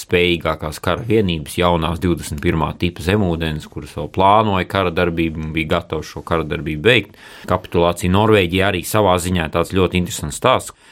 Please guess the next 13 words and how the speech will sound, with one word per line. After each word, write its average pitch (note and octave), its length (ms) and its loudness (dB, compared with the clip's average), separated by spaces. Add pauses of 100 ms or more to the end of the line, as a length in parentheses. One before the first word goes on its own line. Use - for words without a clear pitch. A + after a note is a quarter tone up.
(340)
Kurzem F3+ 400 6
savukārt C3 640 4 (160)
bija A2+ 380 6 (340)
ļoti B2+ 460 6 (100)
tālu A#2 400 6
nogriezta, A#2+ 800 2 (580)
un B2 320 6
šī, B2 320 4
varētu G#2+ 320 4
teikt, G2 220 -2 (180)
viennozīmīgi F2+ 560 2
bija F2+ 160 2
vislielākā. E2 640 0